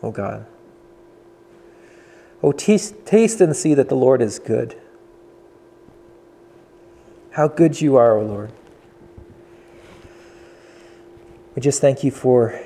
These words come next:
your goodness to us and for creating desires in us that nobody else could fulfill, so that we seek you and find you.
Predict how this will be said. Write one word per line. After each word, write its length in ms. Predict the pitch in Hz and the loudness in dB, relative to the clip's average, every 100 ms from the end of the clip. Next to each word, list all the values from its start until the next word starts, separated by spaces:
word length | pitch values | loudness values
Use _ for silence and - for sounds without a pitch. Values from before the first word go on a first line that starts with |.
| - | -12
your 220 | - 123 | -2 0
goodness 500 | 120 151 151 147 - | 2 2 0 -2 -6
to 160 | 139 131 | 0 2
us 400 | 127 - - - - - - - | 0 -4 -12 -14 -20 -20 -20 -10
and 180 | 131 127 | -6 -4
for 160 | - | -4
creating 480 | - - 156 165 170 | -6 0 4 4 4
desires 500 | 143 117 123 123 120 | 2 4 4 4 2
in 180 | 120 123 | -4 -4
us 260 | 117 113 - | -4 -4 -4
that 160 | 113 | -4
nobody 520 | 123 127 139 151 143 131 | -4 -4 0 2 2 2
else 220 | 127 - | 0 -2
could 140 | 117 | -12
fulfill, 580 | - 113 - 120 113 107 - - - - | -12 -12 -6 -6 -6 -10 -20 -20 -20 -20
so 160 | - | -4
that 160 | - - | -2 0
we 100 | 127 | -2
seek 440 | - 165 160 - | -6 -4 -4 -4
you 120 | 143 | -2
and 140 | 117 113 | -2 -4
find 380 | - 120 117 101 | -8 -6 -8 -10
you. 160 | 92 | -16